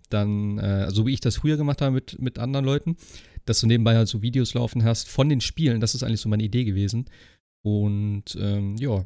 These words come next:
deswegen werden wir das jetzt zum Start der neuen Konsolengeneration machen. Mit der Ausgabe Nummer fünfzig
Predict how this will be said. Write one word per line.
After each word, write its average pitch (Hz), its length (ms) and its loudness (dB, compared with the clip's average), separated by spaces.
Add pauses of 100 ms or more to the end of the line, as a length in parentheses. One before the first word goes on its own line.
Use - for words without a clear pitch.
(120)
deswegen 120 460 0 (640)
werden 139 400 4
wir 196 60 4
das 170 180 2
jetzt - 300 -2
zum 147 240 0
Start - 640 -2
der 120 100 4
neuen 143 300 2
Konsolengeneration 107 1120 0
machen. 131 280 0
Mit 123 120 -2
der 107 100 0
Ausgabe 127 360 -2
Nummer 117 160 0
fünfzig - 540 -4